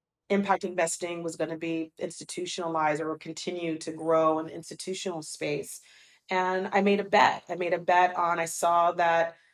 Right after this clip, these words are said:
um, you know, both fund managers and founders were, um, not being invested in, and that was a missed opportunity and a massive market opportunity. And I decided to build a platform before covid and before people really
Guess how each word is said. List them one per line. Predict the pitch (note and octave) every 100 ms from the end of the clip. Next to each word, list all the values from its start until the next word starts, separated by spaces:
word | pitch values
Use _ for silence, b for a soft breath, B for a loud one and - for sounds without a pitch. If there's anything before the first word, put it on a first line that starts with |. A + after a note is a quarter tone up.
| _
um, | - E3 E3 F3 F3+ F3 _
you | E3+
know, | D#3
both | E3 E3+ E3+
fund | - F3+ F3
managers | F3+ E3 E3 E3+ E3+ E3+ E3
and | - E3+ E3+ E3+
founders | E3+ E3 E3 E3+ E3+ F3 F3
were, | E3 D#3+ E3+ E3+ F3 E3+ b b -
um, | E3 D#3+ E3+ - F#3+ - _ _ _ _ _ _ -
not | F3+ F#3 -
being | F#3+ F3+
invested | E3+ E3+ F#3 F#3+ - E3+
in, | D#3+ D#3 E3
and | - E3+
that | E3
was | D#3
a | D#3
missed | D#3+ -
opportunity | - D#3+ - E3 F3+
and | D#3
a | C#3
massive | D3+ D#3+ D#3+ D#3+
market | D#3+ D3+ D3 E3+
opportunity. | E3+ F#3+ - G3+ G3+ A3 A3 - _ _ _
And | F#3 E3+ E3
I | F3+
decided | F3 - F3 F#3 F#3
to | F#3+
build | F3 E3+ E3
a |
platform | - - D#3+ - F3+ F3+ F3+
before | E3 - F#3+ F#3+
covid | - F#3 F3+ F3+
and | F3
before | E3+ - F#3 F3+
people | - F3+ F3
really | F3+ F3 E3+ F3 -